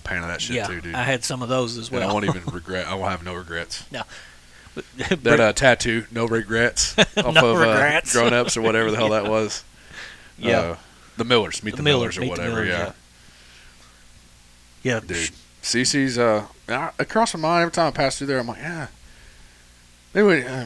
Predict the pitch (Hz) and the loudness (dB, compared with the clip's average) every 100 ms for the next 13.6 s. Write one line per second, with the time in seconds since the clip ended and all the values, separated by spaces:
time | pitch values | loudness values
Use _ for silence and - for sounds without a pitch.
0 | 101 156 135 123 104 131 113 120 117 107 | -6 -4 0 2 2 0 -4 -2 0 -2
1 | 98 - 87 85 80 78 - - - 71 | -8 -10 -10 -10 -10 -12 -14 -14 -10 -10
2 | 73 67 - 165 190 135 151 - 123 120 | -10 -14 -4 -2 -2 -2 -4 -4 -4 -4
3 | 110 - 117 110 117 117 117 165 185 143 | -4 -6 -8 -6 -6 -4 2 4 6 4
4 | - 156 147 151 143 139 160 156 170 160 | 0 2 2 2 2 2 2 2 -2 -4
5 | - - - - - 135 185 170 160 165 | -10 -20 -20 -16 -4 2 4 6 6 6
6 | 175 143 151 220 320 233 - 135 214 311 | 6 6 4 6 6 2 6 8 8 4
7 | - - - - - - 226 117 151 143 | -8 -14 -6 -4 -4 -4 -4 0 2 4
8 | - 127 208 147 127 - 175 156 214 - | 6 6 8 8 8 6 4 2 2 0
9 | - 139 208 156 180 196 185 - - 180 | -2 2 6 6 4 0 -4 -10 0 4
10 | 185 120 127 220 220 160 135 127 143 127 | 4 2 8 10 10 8 8 8 6 2
11 | 113 110 - - 131 127 101 110 107 117 | -2 -4 -6 -2 -2 -2 -2 -2 -2 -2
12 | 104 - - 139 127 113 - 123 123 107 | -4 -4 0 0 -2 -10 -6 -6 -4 -6
13 | - 98 - 123 117 95 | -6 -6 -6 -6 -4 -6